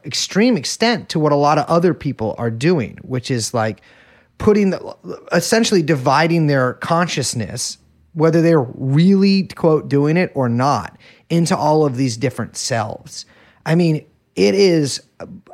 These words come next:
brother, if you explain this to some fucking C I A guy in the fifties, like, that you're gonna be able to do this, he would probably, uh, hug you so hard your, that your fucking <laughs> neck would snap.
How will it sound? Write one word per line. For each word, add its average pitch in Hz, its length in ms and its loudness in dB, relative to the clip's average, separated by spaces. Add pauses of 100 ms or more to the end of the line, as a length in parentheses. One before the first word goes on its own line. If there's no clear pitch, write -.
(140)
brother, 156 420 2
if 131 240 -4
you 254 100 4
explain 175 340 -2
this 139 140 -2
to - 80 -8
some 135 220 -2
fucking 131 340 -4
C 139 240 -6
I 123 100 0
A 120 200 -2
guy 110 200 -2
in 101 80 -6
the 107 80 -6
fifties, 107 600 -8 (340)
like, 127 320 -4
that 123 280 -6
you're 135 140 -2
gonna 139 140 -2
be 131 140 -2
able 120 160 -2
to 107 120 -6
do 117 220 -4
this, 107 300 -6
he - 160 -8
would 165 160 0
probably, 113 640 -4 (580)
uh, - 60 -20 (240)
hug 151 380 -2
you 135 160 -2
so 139 380 -2
hard 120 360 0
your, 110 100 -8
that 101 120 -12
your 110 240 -6
fucking 107 500 -4
<laughs> - 0 -
neck 110 280 -6
would 95 140 -12
snap. - 500 -10